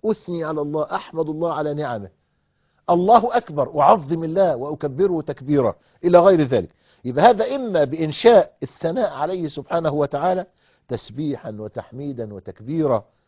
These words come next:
وإما بالإخبار عنه سبحانه وتعالى بأحكام أسمائه وصفاته.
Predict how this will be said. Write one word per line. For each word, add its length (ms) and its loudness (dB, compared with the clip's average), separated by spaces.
وإما 500 -8
بالإخبار 840 -10
عنه 500 -8
سبحانه 640 -10
وتعالى 720 -4
بأحكام 600 -8
أسمائه 600 -14
وصفاته. 640 -18